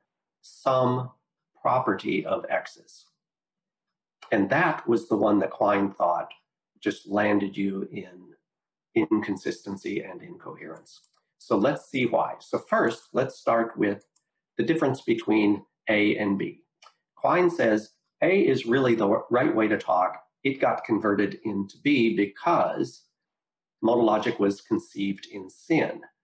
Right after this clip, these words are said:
B tries to put into the object language what is really a metalinguistic point.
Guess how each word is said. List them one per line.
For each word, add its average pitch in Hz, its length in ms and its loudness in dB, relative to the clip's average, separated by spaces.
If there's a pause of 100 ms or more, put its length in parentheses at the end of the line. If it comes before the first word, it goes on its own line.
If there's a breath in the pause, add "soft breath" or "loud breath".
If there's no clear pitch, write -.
(460)
B 110 560 2 (640)
tries 143 640 0
to 156 100 -10
put 113 460 -2 (100)
into 120 340 2
the 123 160 -4
object 107 380 -2
language 98 540 -2
what 113 160 2
is - 160 -6
really 110 400 2
a 117 80 -2
metalinguistic 101 800 -2
point. 113 280 -2